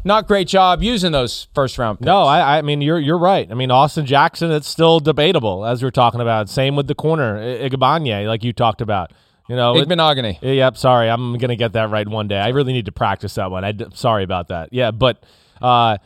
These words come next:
Speaker 2: yeah, yeah, you're right about that. There's no doubt. They're, they're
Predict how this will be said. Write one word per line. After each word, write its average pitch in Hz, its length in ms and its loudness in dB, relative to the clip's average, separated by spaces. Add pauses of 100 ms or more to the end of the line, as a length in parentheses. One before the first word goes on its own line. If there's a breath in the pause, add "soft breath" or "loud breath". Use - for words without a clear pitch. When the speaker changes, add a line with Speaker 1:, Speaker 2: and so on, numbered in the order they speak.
(140)
Speaker 2:
yeah, 190 140 2
yeah, 147 220 4
you're 151 220 2
right 160 220 6
about 131 260 2
that. 131 300 2
There's 139 200 0
no 156 160 4
doubt. 165 320 2
They're, 135 220 0
they're 139 200 0